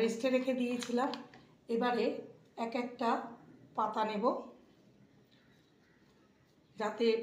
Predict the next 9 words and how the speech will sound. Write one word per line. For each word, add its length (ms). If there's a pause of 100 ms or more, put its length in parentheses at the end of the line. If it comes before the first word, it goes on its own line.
(180)
পাতাগুলো 500 (180)
দেখা 260 (120)
যায়, 180 (160)
সেইভাবেই 560 (640)
ব্যাটারটা 440 (880)
রেডি 280
করে 240
নিতে 220
হবে। 160